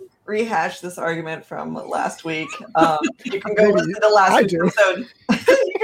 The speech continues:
Speaker 1: can go listen to last week's episode on the YouTube channel. Um, we've got it right here, or you can download it, our podcast, which we put up on Tuesdays right after this airs. Uh, so subscribe to us on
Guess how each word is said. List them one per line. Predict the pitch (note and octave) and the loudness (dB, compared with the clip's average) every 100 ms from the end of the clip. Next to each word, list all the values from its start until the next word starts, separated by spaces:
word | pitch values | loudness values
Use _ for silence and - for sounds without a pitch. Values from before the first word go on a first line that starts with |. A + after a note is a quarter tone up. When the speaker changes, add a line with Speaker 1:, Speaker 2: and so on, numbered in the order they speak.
| C5+ | 4
Speaker 1:
can | |
go | D4+ | 4
listen | D4 C#4 C#4+ | 2 -2 -2
to | C4 - - - C#4+ | -4 -6 -16 -10 2
last | C#4+ C#4 | 4 4
week's | D4 A#3 | 0 0
episode | C4 B3+ C4+ B3+ | 0 0 2 4
on | B3 | 4
the | A#3 | 2
YouTube | A#3 A3+ D#4 | -2 -4 -6
channel. | A3 A#3 G#3 G3+ G3+ _ _ _ - | -4 -2 0 0 -2 _ _ _ 2
Um, | F#3+ F3+ | 4 4
we've | F3+ F3 | 0 0
got | F#3+ | 2
it | |
right | E3 E3+ | 2 -2
here, | F#3 E3+ | 0 0
or | D3 E3 | 0 -2
you | E3 | -4
can | E3+ | -8
download | E3 D#3+ D#3 | -8 -6 -4
it, | D3+ - | -6 -4
our | D#3+ - | -6 0
podcast, | E4 G4 G3 D#3 D3 - - - | 2 2 2 2 2 -2 -14 -4
which | E3+ E3+ | -4 -4
we | |
put | E3 D#3+ | -10 -2
up | D#3 D#3 - | 0 -2 -10
on | E3+ D3+ D3 | -8 -8 -8
Tuesdays | D#3 G#3+ F#3+ E3 C#3+ C#3+ | -10 -10 -4 -2 0 -2
right | - C#3+ | -4 -4
after | - E3 | -4 -6
this | D3 - | -12 -6
airs. | - D3 C3 C#3 - - | -2 0 -2 -6 -14 -10
Uh, | C#3+ C3+ - | -10 -10 -12
so | - D3 | -16 -14
subscribe | C#3 E3+ - D#3 D3 | -14 -14 -8 -8 -4
to | D3+ | -6
us | D#3 | -4
on | C#3+ C#3 | -4 -6